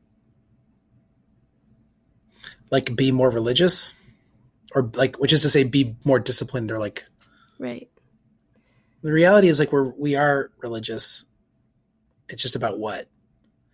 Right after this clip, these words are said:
Speaker 1: like, you're gonna, you're gonna, which is to say, let me say this a different way. You're gonna talk in a loop about something. Like, your brain works like that.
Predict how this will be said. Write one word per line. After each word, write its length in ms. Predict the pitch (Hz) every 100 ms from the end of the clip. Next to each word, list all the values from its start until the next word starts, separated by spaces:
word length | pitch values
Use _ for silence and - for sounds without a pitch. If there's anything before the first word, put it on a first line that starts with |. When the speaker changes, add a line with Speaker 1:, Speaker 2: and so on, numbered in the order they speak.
| _ _ -
Speaker 1:
like, 200 | 139 147
you're 180 | 165 160
gonna, 280 | 170 151 -
you're 160 | 156
gonna, 160 | 175 185
which 160 | 170 208
is 60 |
to 60 | 196
say, 120 | 185
let 60 | 170
me 60 |
say 100 | 170
this 160 | 156 147
a 80 | 123
different 240 | 151 131
way. 180 | 101 98 _ _ - _ _
You're 180 | - 180
gonna 140 | 226
talk 320 | 214 - 175 175
in 80 | 151
a 40 |
loop 240 | 135 147
about 260 | 135 123 110
something. 440 | - 120 - - _ _ _ _ _ _ _ _ _ _ _ _ _ _ _ _ _ _ _ _ _ _ _ _ _ -
Like, 200 | 139 139
your 120 | 156
brain 340 | - 170 180 160
works 380 | 143 139 - -
like 180 | 104
that. 240 | - -